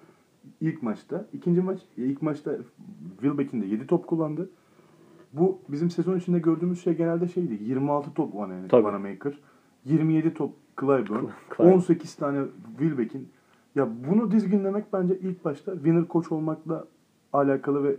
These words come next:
Speaker 1: dediğini, istediğini oynatmakla ilgili önemli bir değişim. Bunu yapabildi
Speaker 2: Kesinlikle
Speaker 1: Bilet.
Speaker 2: öyle.
Speaker 1: Buradan tebrik ederim çünkü bu şekilde maç kazanamazdı. Madrid
Speaker 2: Real Madrid'e
Speaker 1: deplasmanında.
Speaker 2: karşı hele ki.
Speaker 1: İkinci maçta aynı şekilde biraz daha dizginledi. İşte farklı elleri buldu.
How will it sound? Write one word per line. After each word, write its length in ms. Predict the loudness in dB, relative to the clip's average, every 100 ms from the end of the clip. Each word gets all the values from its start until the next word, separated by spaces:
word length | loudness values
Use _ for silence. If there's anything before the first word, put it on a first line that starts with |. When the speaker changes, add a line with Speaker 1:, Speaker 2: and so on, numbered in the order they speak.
| -6
Speaker 1:
dediğini, 560 | -2 0 2 0 0 -6 -14 -20 -20 _ -12
istediğini 500 | -2 2 4 4 2 -2
oynatmakla 540 | 0 0 0 -4 -6 -6
ilgili 260 | -4 -4 -2
önemli 360 | 0 2 0 -2
bir 100 | -6
değişim. 300 | -10 -12 -20 _ _ _ _ _ _ _ _ _ _
Bunu 140 | 2 4
yapabildi 280 | 4 4 6
Speaker 2:
Kesinlikle 280 | 6 6 4
Speaker 1:
Bilet. 120 | 4
Speaker 2:
öyle. 80 | 0
Speaker 1:
Buradan 240 | 2 4
tebrik 340 | 2 0 0 0
ederim 280 | 0 0 -2
çünkü 300 | -6 -6 -6
bu 80 | -4
şekilde 320 | 0 0 0
maç 200 | -2 -2
kazanamazdı. 600 | -2 -2 -2 -2 -4 -6 -12 _ _ _ -6
Madrid 200 | 4 8
Speaker 2:
Real 180 | 8 6
Madrid'e 240 | 0 0
Speaker 1:
deplasmanında. 260 | -2 -2 -6
Speaker 2:
karşı 180 | -4
hele 180 | -4 -4
ki. 180 | -10 -16 _ _ _ _ _ _ _ _ -12
Speaker 1:
İkinci 300 | 2 4 4
maçta 320 | 2 -2 -6
aynı 160 | -6
şekilde 460 | -8 -8 -8 -6 -8 -12 -8
biraz 260 | -2 -2
daha 160 | 0 -4
dizginledi. 560 | -6 -6 -6 -8 -10 -14 _ _ _ _ _ _ _ _
İşte 180 | -12 -2
farklı 320 | -2 -2 -2
elleri 340 | -2 -2 -4
buldu. 540 | -6 -4 -4 -4 -6